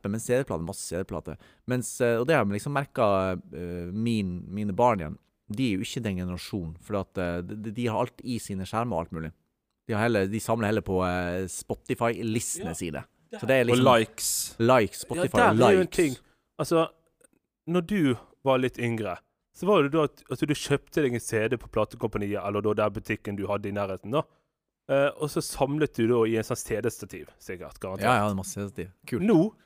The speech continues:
Speaker 2: er C D-stativet i en spilleliste på Spotify, eller den, den streamingen du bruker. Alt er så forbanna tilgjengelig.
Speaker 1: Mm.
Speaker 2: Det er ikke gleden av å åpne en halvripet, eh, C D, så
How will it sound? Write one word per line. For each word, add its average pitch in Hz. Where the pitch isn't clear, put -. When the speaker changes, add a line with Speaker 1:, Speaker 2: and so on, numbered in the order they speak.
Speaker 2:
er -
C -
D-stativet 120
i 127
en 127
spilleliste 127
på 104
Spotify, 101
eller 92
den, 104
den 107
streamingen 101
du 92
bruker. 95
Alt 165
er 151
så -
forbanna 135
tilgjengelig. 101
Speaker 1:
Mm. 90
Speaker 2:
Det 170
er 151
ikke 123
gleden 135
av 131
å -
åpne 131
en 107
halvripet, 127
eh, 101
C 113
D, 117
så 104